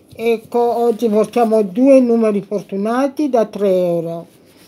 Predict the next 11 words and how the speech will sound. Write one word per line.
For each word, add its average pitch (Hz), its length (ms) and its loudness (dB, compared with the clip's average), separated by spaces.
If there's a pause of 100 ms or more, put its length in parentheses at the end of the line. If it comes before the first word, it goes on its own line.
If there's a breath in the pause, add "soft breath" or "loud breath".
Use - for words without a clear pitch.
(420 soft breath)
richiesti 269 760 2
da 196 480 -2 (960 soft breath)
Luisa 311 840 4 (160)
De 240 200 2
Pao. 196 580 -4
Ciao 285 320 4
Luisa, 220 600 0
finalmente 269 840 2
ce 247 120 -2
l'abbiamo 254 460 2
fatta 214 580 -6